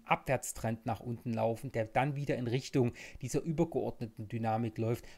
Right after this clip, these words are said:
und dann haben wir deutlich das bärische Bild. Solange wie wir allerdings nicht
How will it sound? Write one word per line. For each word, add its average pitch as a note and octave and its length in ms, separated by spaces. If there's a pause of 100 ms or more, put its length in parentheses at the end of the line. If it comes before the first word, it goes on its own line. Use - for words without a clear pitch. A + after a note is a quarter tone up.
und A#2 200
dann A2 180
haben A#2+ 140
wir G#2+ 80
deutlich B2 680
das - 180
bärische G#2 540
Bild. A#2+ 320
Solange B2+ 460
wie D3+ 100
wir C#3 140
allerdings B2+ 600
nicht F#3+ 420